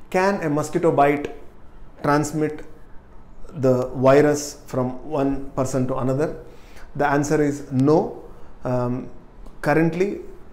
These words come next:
the data shows that mosquitoes are not transmitting this virus from person to person, although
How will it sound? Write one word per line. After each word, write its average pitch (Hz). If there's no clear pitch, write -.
the 135
data 156
shows 147
that 147
mosquitoes 156
are 127
not 139
transmitting 131
this 131
virus 127
from 127
person 127
to 127
person, 151
although 151